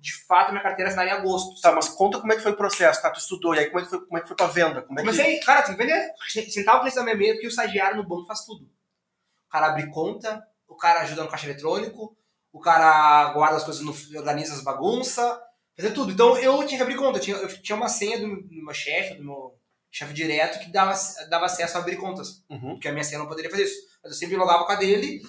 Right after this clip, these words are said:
Speaker 1: eu abria conta, e daí na abertura de conta já vendia seguro de, seguro de vida. Era sempre assim. Já vendia capitalização.
Speaker 2: Mas
Speaker 1: Comprei
Speaker 2: contava pra ele?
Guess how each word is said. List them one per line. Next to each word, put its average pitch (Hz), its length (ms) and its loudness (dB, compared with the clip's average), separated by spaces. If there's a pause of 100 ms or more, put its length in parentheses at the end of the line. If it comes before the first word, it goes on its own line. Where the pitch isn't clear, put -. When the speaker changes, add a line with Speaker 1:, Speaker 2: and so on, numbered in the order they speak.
(180)
Speaker 1:
eu 262 80 -4
abria 254 240 4
conta, 247 320 2
e - 20 -4
daí 247 100 6
na 247 80 6
abertura 240 240 0
de - 60 -6
conta 240 140 0
já 226 80 -2
vendia 220 160 -2
seguro 202 280 -8
de, - 200 -12
seguro 185 260 -6
de 175 80 -10
vida. 233 500 -6 (300)
Era 156 120 -4
sempre 190 340 -4
assim. 185 320 -8 (280)
Já 185 260 8
vendia 185 220 0
capitalização. 196 680 0
Speaker 2:
Mas 156 120 6
Speaker 1:
Comprei 202 80 4
Speaker 2:
contava 165 280 8
pra 196 160 6
ele? 185 280 0